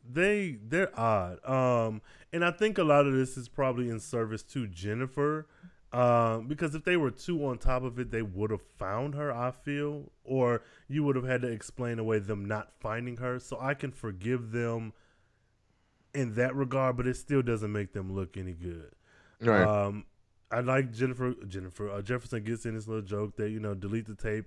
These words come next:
Speaker 1: you know, 'cause now I know both of my daughters are thieves or something like, or
Speaker 2: Yeah,
Speaker 1: steal
Speaker 2: now
Speaker 1: or
Speaker 2: both,
Speaker 1: something.
Speaker 2: now both my, both my daughters steal. Uh, hey, Jefferson,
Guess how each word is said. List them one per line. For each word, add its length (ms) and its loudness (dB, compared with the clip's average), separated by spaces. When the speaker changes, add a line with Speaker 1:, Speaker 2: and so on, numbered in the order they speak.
Speaker 1:
you 120 -10
know, 120 -8
'cause 200 -12
now 300 -4
I 60 -4
know 200 -4
both 300 -6
of 80 -10
my 120 -8
daughters 340 -8
are 220 -8
thieves 360 -6
or 80 -12
something 400 -10
like, 240 -12
or 100 -2
Speaker 2:
Yeah, 240 10
Speaker 1:
steal 20 8
Speaker 2:
now 200 8
Speaker 1:
or 40 6
Speaker 2:
both, 200 10
Speaker 1:
something. 120 6
Speaker 2:
now 220 6
both 260 4
my, 380 0
both 240 2
my 160 2
daughters 340 6
steal. 640 -2
Uh, 1800 -4
hey, 400 4
Jefferson, 640 2